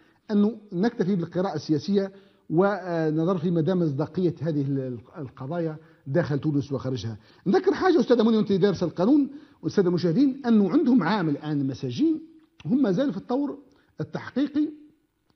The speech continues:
ولكن لم يصدر بعد قرار ختم بحث.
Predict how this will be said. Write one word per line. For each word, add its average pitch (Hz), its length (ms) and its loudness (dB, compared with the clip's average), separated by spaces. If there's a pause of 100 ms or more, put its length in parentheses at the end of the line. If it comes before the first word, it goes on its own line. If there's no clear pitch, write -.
ولكن 214 380 0
لم 175 300 0
يصدر 151 420 -2
بعد 214 400 -4 (580)
قرار 180 360 -2
ختم 151 360 -6
بحث. - 240 -10